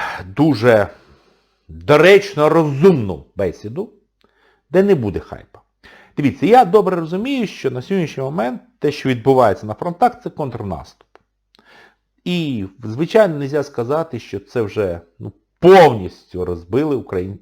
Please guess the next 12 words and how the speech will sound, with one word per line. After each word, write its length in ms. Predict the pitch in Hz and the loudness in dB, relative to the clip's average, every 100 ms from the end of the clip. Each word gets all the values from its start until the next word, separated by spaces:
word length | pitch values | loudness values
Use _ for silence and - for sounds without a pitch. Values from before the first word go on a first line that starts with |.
| _ | _
російську 560 | 101 104 - 113 - 98 | -10 -10 -10 -14 -8 -4
армію. 300 | 85 76 110 | -4 -8 -16
От 340 | - _ - - | -18 _ -20 -12
хотів 320 | 117 120 110 | -10 -10 -12
сказати, 280 | - 104 101 | -8 -8 -6
тільки 200 | 101 - - _ | -10 -10 -16 _
російську, 600 | 113 113 - 87 _ - | -8 -8 -12 -18 _ -20
російську. 520 | 104 _ 120 _ _ _ _ _ _ _ - - - - - _ _ | -20 _ -20 _ _ _ _ _ _ _ -20 -20 -20 -20 -20 _ _
Це 140 | - 262 | 0 0
все-таки 600 | - - 202 - - 131 | 0 0 0 0 -12 -12
контрнаступ. 720 | - 104 82 67 - _ _ _ | -10 -10 -12 -16 -20 _ _ _
Дійсно, 760 | 101 165 220 196 - 147 127 | -10 -6 -6 -6 -6 -4 -4